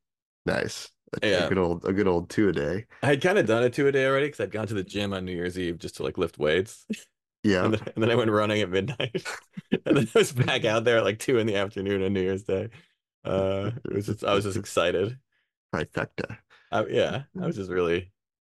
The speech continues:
Speaker 2: really ex-, happy. <laughs> <laughs> running
Speaker 1: Well,
Speaker 2: around.
Speaker 1: good for you. Yeah. Endorphins flowing. Um, and so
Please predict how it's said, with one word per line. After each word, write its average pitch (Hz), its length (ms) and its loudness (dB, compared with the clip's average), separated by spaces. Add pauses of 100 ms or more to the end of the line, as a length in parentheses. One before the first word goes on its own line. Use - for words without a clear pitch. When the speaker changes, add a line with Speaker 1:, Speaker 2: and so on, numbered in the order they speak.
(160)
Speaker 2:
really 107 220 0
ex-, - 240 -10 (100)
happy. - 480 -6 (160)
<laughs> 262 40 4 (560)
<laughs> - 20 -16
running 107 400 0
Speaker 1:
Well, 101 120 4
Speaker 2:
around. 110 220 -2
Speaker 1:
good - 160 -2
for 123 140 0
you. 95 500 2
Yeah. 104 420 -2 (680)
Endorphins 95 540 -2
flowing. 95 560 -2 (200)
Um, 90 640 0 (800)
and 107 200 2
so 113 640 4